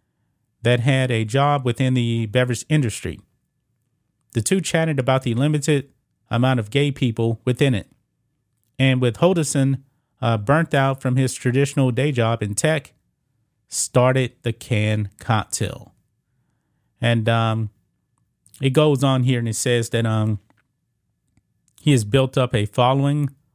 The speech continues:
on social media, on TikTok and Instagram. Um, he does say, "I want to build something that is queer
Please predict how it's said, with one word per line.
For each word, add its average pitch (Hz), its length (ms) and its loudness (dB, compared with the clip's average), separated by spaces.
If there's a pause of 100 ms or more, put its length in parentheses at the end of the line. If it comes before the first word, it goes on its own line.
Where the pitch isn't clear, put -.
(380)
on 123 220 0
social 139 420 0
media, 120 320 0
on 120 160 -2
TikTok 123 720 -2
and 117 80 -2
Instagram. 110 760 -2 (640)
Um, 120 240 0
he 131 60 0
does 123 240 0
say, 127 360 -2 (560)
"I 117 80 0
want 135 300 2
to 139 60 -8
build 135 220 0
something 131 460 -2
that 113 240 0
is 104 180 -4
queer 175 500 0